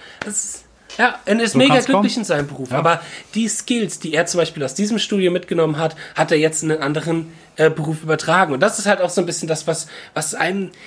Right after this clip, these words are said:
Speaker 1: wichtig sein sollte, dass man Skills hat und dass du die übertragen kannst in andere Berufe. Ich könnte mir sehr gut vorstellen,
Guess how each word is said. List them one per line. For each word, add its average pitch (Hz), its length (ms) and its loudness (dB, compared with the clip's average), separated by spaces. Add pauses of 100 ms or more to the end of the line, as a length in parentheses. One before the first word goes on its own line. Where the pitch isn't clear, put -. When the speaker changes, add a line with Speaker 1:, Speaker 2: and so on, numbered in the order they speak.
(140)
Speaker 1:
wichtig 208 340 0
sein 190 180 4
sollte, 156 220 2
dass 135 140 -8
man 147 140 -2
Skills 208 460 0
hat 160 160 -4
und 139 60 -6
dass 127 140 -6
du 151 60 -4
die 156 100 -6
übertragen 175 500 0
kannst 143 320 -8
in 175 60 -10
andere 170 340 0
Berufe. 156 420 -6 (360)
Ich 254 240 0
könnte 208 280 2
mir 190 400 2 (440)
sehr 208 380 0
gut 254 140 2
vorstellen, 139 600 0